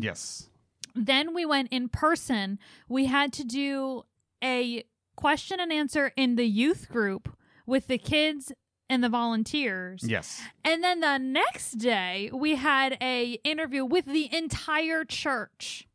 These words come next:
Speaker 1: Like, we stood
Speaker 2: Like,
Speaker 1: up in
Speaker 2: after
Speaker 1: front of the
Speaker 2: this
Speaker 1: church.
Speaker 2: After the service, they're like, "All right, we're gonna do a meet and greet where Adam and Liz are gonna go stand in front of the church, and anyone,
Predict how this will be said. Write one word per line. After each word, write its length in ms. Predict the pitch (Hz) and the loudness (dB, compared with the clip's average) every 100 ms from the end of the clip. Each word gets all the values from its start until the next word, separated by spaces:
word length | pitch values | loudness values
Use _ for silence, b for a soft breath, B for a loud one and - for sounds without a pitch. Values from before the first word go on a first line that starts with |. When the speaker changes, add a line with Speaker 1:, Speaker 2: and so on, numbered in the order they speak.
| - | -2
Speaker 1:
Like, 200 | 113 - | -2 0
we 200 | 120 123 | -4 -2
stood 60 | 262 | -2
Speaker 2:
Like, 120 | 277 | 0
Speaker 1:
up 80 | 269 | 0
in 60 | 302 | 0
Speaker 2:
after 260 | 320 - | -2 -2
Speaker 1:
front 160 | 359 370 | 0 0
of 60 | |
the 60 | 131 | 0
Speaker 2:
this 80 | 113 | -4
Speaker 1:
church. 520 | - 117 87 87 - - | -2 -2 -2 -6 -8 -2
Speaker 2:
After 360 | 311 349 370 | -2 0 0
the 100 | 370 | 0
service, 480 | 330 359 339 285 262 | 0 0 2 0 -2
they're 220 | - 277 | 0 0
like, 200 | 277 269 - | 0 -2 2
"All 140 | 392 427 | 2 4
right, 220 | 370 330 | 2 2
we're 140 | 339 | 0
gonna 180 | 359 392 | 0 0
do 180 | 349 359 | 0 2
a 240 | 269 269 254 | 2 2 0
meet 400 | 240 233 262 349 311 | -2 0 0 -2 -2
and 180 | 269 | -4
greet 380 | 226 233 220 220 B B | -4 -4 -6 -8 B B
where 500 | 220 269 262 254 254 247 B - | -2 0 2 0 -2 -6 B 0
Adam 260 | 277 359 | 2 2
and 100 | 392 | 2
Liz 160 | 349 320 | 2 0
are 40 | |
gonna 180 | 311 277 | 0 -2
go 120 | 247 277 | -2 -4
stand 340 | - 254 269 | 0 0 0
in 120 | 330 | -4
front 160 | 320 311 | -4 -4
of 120 | 311 | -4
the 40 | 311 | -4
church, 280 | 294 254 277 | -2 -2 -4
and 120 | 247 | -2
anyone, 760 | 254 339 381 302 226 208 220 277 | 0 2 4 4 4 2 0 -4